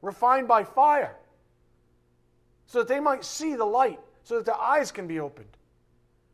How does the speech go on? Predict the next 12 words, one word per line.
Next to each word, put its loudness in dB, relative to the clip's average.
And -12
their -2
conscience -4
is -14
so 0
seared, -10
they -10
think -10
I'm -6
a -8
complete -18
buffoon. -12